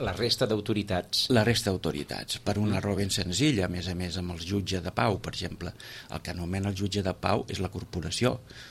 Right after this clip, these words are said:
Speaker 2: Llavors no pot anar per davant de la corporació.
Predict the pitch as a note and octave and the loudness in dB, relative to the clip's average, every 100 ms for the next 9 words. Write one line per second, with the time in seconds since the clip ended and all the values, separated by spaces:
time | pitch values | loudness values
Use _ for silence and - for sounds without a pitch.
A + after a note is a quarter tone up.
0 | - - E2 G#2 G#2 - G#2+ - B2 - | -14 -10 -6 -2 -2 2 0 2 -4 2
1 | G#2+ G#2+ C3+ B2 F#2+ F#2+ F#2 F#2 F2+ F#2 | 4 6 6 4 4 4 2 0 0 -4
2 | - F2+ E2 F2 | -2 -2 0 0